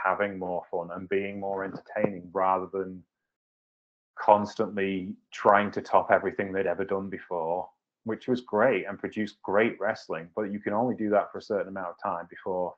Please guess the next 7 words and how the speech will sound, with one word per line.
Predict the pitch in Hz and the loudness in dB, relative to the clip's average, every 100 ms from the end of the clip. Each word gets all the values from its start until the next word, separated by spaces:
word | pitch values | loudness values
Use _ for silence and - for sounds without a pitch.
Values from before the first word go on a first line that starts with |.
| - | -6
things | 95 90 - | -6 -8 -4
go | 87 | -4
wrong. | 87 92 98 - 98 127 - - - - - - - 139 123 120 | -2 -4 -4 -8 -4 -2 -2 -6 -10 -4 -2 0 4 4 4 0
<laughs> | - - - _ | -4 -12 -20 _
And, | 98 101 104 104 101 - _ - | 6 6 6 2 -4 -12 _ -6
you | 123 | -2
know, | 98 | -2